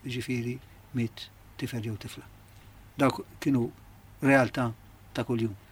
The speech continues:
Insibu li bil-miżuri li bdew jieħdu l-gvernijiet, per eżempju, eh,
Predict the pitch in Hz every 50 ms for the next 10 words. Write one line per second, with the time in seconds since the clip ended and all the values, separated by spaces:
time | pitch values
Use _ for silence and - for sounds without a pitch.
0 | - - - - - - - - - - - - - - - 226 202 180 - -
1 | 262 214 147 113 113 127 156 180 160 170 170 175 175 160 196 254 254 202 175 165
2 | 156 131 131 147 143 156 147 127 123 131 120 110 117 123 117 113 120 113 95 92
3 | 101 113 - - - - - - - - - - - - - - - - - 127
4 | 120 117 110 139 135 113 - - - - - - - - - - - - - -
5 | - - - - 147 127 120 117 113 110 110 110